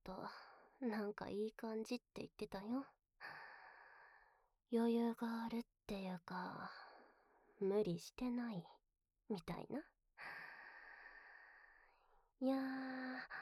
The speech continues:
これも全部私のおかげかな。なんて。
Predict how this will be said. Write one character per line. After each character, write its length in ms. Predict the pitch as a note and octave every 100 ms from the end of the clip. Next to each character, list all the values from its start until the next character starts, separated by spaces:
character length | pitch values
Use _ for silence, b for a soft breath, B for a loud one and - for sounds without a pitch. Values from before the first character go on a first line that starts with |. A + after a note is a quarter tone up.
| B B B B B B B -
こ 200 | A3 G#3+
れ 180 | G#3+ G#3+
も 180 | G#3+
全 300 | G#3 A3+ A#3 G#3
部 60 |
私 480 | G3 F#3+ G#3 A#3 C4
の 160 | C4 B3+
お 40 |
か 140 | -
げ 120 | B3 B3+
か 160 | B3
な。 140 | B3 C4 C#4 C#4 C#4+ C#4+ C#4 C#4 C4+ C4+ B B B _ _ _ _ _ _ _ _ _ _ _ _ _ _
な 300 | G3+ F3+ E3+
ん 120 | E3 E3 _ _ _
て。 160 | G3+